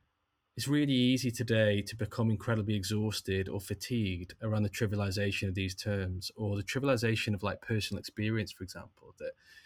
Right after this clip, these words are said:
you know, oh, w-, in my personal experience, like, yeah, well, everyone says that,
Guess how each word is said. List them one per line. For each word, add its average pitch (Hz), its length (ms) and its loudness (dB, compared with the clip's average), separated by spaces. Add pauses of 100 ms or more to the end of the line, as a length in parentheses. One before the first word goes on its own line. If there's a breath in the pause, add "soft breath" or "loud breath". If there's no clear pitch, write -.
(160 loud breath)
you 107 100 2
know, 98 140 6
oh, 98 240 2
w-, 98 140 -6 (120)
in 107 160 4
my 104 200 2
personal 98 460 -2
experience, 107 500 -2
like, 95 120 -4
yeah, 104 140 0
well, 101 120 0
everyone 107 300 -2
says 95 300 -4
that, 98 260 -4